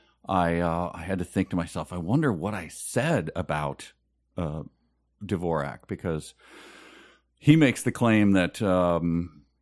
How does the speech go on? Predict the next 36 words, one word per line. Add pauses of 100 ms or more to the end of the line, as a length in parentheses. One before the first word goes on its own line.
(480)
well,
he
doesn't,
he
implies
that
I
said
that
it
was (100)
created
because
of,
to
slow
typing
down. (300)
And,
uh,
so
I
looked
up
all
the
articles.
I
looked
them
up
at
the
time,
too. (800)
Uh,